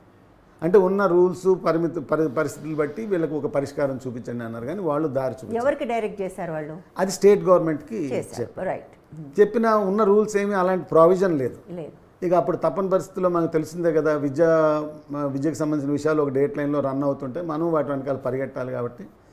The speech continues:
Speaker 1: ఇక లాభం లేదని అప్పుడు రెండు వేల పదిలో మేము అప్పుడు ఉమ్మడి రాష్ట్రంగా ఉన్న తెలుగు రాష్ట్రంలో, ఉమ్మడి రాష్ట్రంలో హైకోర్టులో మేము రిట్ పిటిషన్ దాఖలు చేసాం. అప్పుడు జస్టిస్ సివి నాగార్జున రెడ్డి గారు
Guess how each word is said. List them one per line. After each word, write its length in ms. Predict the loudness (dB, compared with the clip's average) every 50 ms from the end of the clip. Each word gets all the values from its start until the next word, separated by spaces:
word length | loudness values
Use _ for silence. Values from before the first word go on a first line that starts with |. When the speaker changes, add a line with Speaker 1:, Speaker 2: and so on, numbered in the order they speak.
| _ _ -2
Speaker 1:
ఇక 100 | 0 2
లాభం 340 | 2 4 4 4 4 4 4
లేదని 240 | 4 4 2 2 0
అప్పుడు 240 | -2 -4 -4 -4 -2
రెండు 240 | -2 0 4 4 6
వేల 160 | 6 6 4
పదిలో 580 | 2 2 0 0 2 2 2 2 2 0 -4 -10 -20 -20 _ _ _ _ _ _ _ -6 -2
మేము 260 | 0 0 2 0 0
అప్పుడు 260 | -2 -4 -4 -4 -2
ఉమ్మడి 380 | -2 -2 -2 0 2 4 6 6
రాష్ట్రంగా 440 | 6 4 4 0 -4 -6 -4 -4
ఉన్న 400 | -4 -4 -6 -6 -8 -8 -10 -12 -12 -14 -10 -6
తెలుగు 180 | -4 -4 -2 0
రాష్ట్రంలో, 420 | -2 -2 -2 -4 -10 -10 -8 -6
ఉమ్మడి 220 | -4 -4 -2 -2
రాష్ట్రంలో 500 | -2 -2 -2 -4 -8 -12 -10 -8 -8 -10 -10 -14 -20 -20 _ _ _ _ -2
హైకోర్టులో 540 | 2 2 4 4 4 2 2 2 -2 -4 -4
మేము 440 | -2 -2 -2 -4 -4 -6 -8 -12 -14 -18 -20 _ _ -6
రిట్ 240 | -4 -4 -4 -4 -6
పిటిషన్ 380 | -6 -4 -6 -6 -8 -8 -6
దాఖలు 280 | -4 -4 -4 -4 -4 -8
చేసాం. 260 | -8 -10 -16 -20 -20 _ _ _ _ _ _ -20 -20 _ _ _ _ -14 _ -8
అప్పుడు 380 | -6 -2 0 0 0 0 0
జస్టిస్ 680 | -2 -2 -2 -2 -2 -2 -2 0 2 2 2 2 2
సివి 320 | 0 -2 -4 -4 -2 -2 -2
నాగార్జున 480 | -2 -2 -2 -2 -2 -4 -4 -6 -6
రెడ్డి 220 | -6 -6 -6 -6 -4
గారు 360 | -4 -4 -4 -4 -6 -8 -10